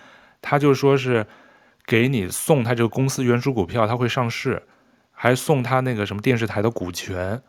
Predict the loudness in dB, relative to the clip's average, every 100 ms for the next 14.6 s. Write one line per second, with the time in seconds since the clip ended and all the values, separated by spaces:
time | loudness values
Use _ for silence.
0 | _ _ _ _ _ _ 2 4 6 4
1 | 2 0 2 4 4 4 2 0 0 0
2 | -2 _ _ -20 -4 2 4 4 4 4
3 | 6 4 2 0 2 2 2 2 0 -2
4 | -6 -6 -6 -4 -2 -4 -6 -10 -14 _
5 | _ _ _ _ 0 2 0 0 0 2
6 | 0 0 -2 0 2 2 -2 -2 -2 0
7 | -2 -2 -6 _ _ -2 0 0 0 0
8 | 0 0 0 -2 -4 -6 -6 -8 -2 -2
9 | 0 0 0 2 2 0 -2 0 0 0
10 | -4 0 0 -2 -8 -6 -4 -2 -4 -2
11 | 0 0 2 -2 -2 -10 -20 _ _ 2
12 | 4 4 -2 -8 -8 0 0 2 -2 -2
13 | -2 0 0 0 0 0 0 0 0 -2
14 | -2 -4 -4 -2 0